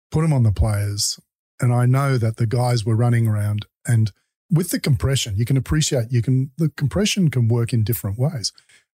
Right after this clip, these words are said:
Well, they cut the panels to get the best yield out of the fabric, which meant the compression was running up and down the leg. And each of these poor guys were running around, they'd take three steps, stop, pull their pants up, run another three steps, because the compression, instead of working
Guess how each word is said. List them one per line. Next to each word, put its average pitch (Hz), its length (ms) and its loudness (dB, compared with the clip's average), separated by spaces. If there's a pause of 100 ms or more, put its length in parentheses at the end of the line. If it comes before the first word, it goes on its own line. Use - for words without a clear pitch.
(140)
Well, 135 120 0
they 160 340 0 (400)
cut - 240 -4
the 131 100 0
panels 127 680 -2 (240)
to - 80 -2
get 127 180 -2
the 127 80 0
best 120 300 -2
yield 120 280 2
out 110 200 0
of 101 80 -4
the 95 80 -8
fabric, 127 540 -4 (380)
which 131 180 0
meant 131 180 0
the 123 80 -4
compression 131 460 -2
was 110 160 0
running 117 240 2
up 120 160 0
and 117 100 2
down 101 200 0
the 98 80 -4
leg. 113 400 -2 (540)
And 131 120 4
each 151 200 2
of 139 80 -2
these 123 160 0
poor 127 180 0
guys 117 280 0
were 110 100 2
running 131 260 2
around, 113 200 2
they'd 110 120 0
take 117 200 -4
three 123 180 0
steps, 110 340 -2
stop, - 300 -4 (100)
pull 123 140 0
their 110 120 0
pants 113 340 -2
up, 131 180 -6 (120)
run 135 140 2
another 123 280 2
three 120 200 -2
steps, 107 260 -6 (240)
because 151 260 0
the 139 60 -6
compression, 151 600 0
instead 151 360 0
of 123 140 -2
working 131 380 0